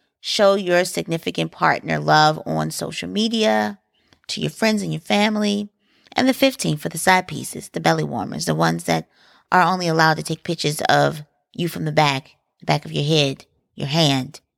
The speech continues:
your shoe, your finger. But what about those in situationships or those who have found themselves having their organs grounded out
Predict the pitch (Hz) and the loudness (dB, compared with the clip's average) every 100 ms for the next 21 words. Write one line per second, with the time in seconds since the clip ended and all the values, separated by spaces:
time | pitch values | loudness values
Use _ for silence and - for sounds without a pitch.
0 | _ _ - 165 - 196 156 135 _ _ | _ _ -10 -2 2 2 0 -2 _ _
1 | _ _ _ _ _ 151 - 175 151 135 | _ _ _ _ _ -14 -2 0 0 -4
2 | 127 _ _ _ _ _ _ _ _ _ | -10 _ _ _ _ _ _ _ _ _
3 | - 196 277 349 311 - 302 302 294 285 | -10 0 2 4 2 2 0 2 0 -2
4 | 269 262 262 254 254 175 156 - 80 - | -2 0 2 4 2 -2 -6 -8 -10 -12
5 | - 165 151 160 _ - _ - 196 226 | -6 -2 -2 -4 _ -20 _ 0 2 2
6 | 226 208 214 190 208 214 214 208 - 196 | -2 -2 -4 0 2 2 0 -4 2 2
7 | 190 190 196 196 190 185 - _ _ - | 2 2 2 2 0 -4 -14 _ _ -4
8 | 180 180 196 208 202 208 196 202 - - | -4 0 2 4 4 0 0 -6 -12 -2
9 | 185 190 180 175 165 160 | 0 0 2 4 6 4